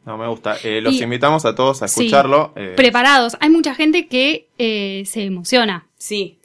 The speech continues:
Speaker 3: sí, a mí
Speaker 2: Mucho,
Speaker 3: me sorprendió
Speaker 2: mucho
Speaker 3: eso.
Speaker 2: llanto, llanto lindo, llanto de, de, de que, de que escuchaste cosas. Yo no, porque yo no lloro. <laughs>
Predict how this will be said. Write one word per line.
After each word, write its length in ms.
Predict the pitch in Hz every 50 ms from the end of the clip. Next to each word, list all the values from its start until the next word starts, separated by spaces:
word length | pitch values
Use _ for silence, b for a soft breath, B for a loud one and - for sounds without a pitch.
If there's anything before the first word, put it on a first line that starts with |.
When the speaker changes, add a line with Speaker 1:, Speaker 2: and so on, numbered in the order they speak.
| _
Speaker 3:
sí, 360 | _ - 220 240 240 214 - -
a 60 | 220 226
mí 100 | 254 247
Speaker 2:
Mucho, 160 | 247 285 277
Speaker 3:
me 60 | 262
sorprendió 320 | 247 240 233 220 240 254 277
Speaker 2:
mucho 140 | - - 302
Speaker 3:
eso. 120 | - - -
Speaker 2:
llanto, 1200 | 277 285 285 277 262 - - 240 226 214 208 208 202 202 196 190 185 190 185 180 180 180 185 196
llanto 360 | - - 214 220 262 240 254
lindo, 520 | 226 220 254 269 262 262 254 254 233 208 196
llanto 400 | - 226 220 226 220 226 226 214
de, 360 | 202 190 185 180 175 175 185
de, 200 | 185 175 170 175 _
de 140 | - 190 175
que, 300 | - _ _ _ - 196 175
de 180 | 190 185 196 185
que 80 | - 185
escuchaste 440 | _ - 196 - 233 226 233 269 254
cosas. 580 | - 226 226 - 254 233 208 - - - _ _ b b b b b
Yo 160 | b - 262 247
no, 240 | 247 247 247 247
porque 220 | 247 269 240 202 185
yo 180 | - - 196 190
no 160 | 190 190 190
lloro. 320 | 185 214 202 196 202 202 202 _ -
<laughs> 180 | 254 - -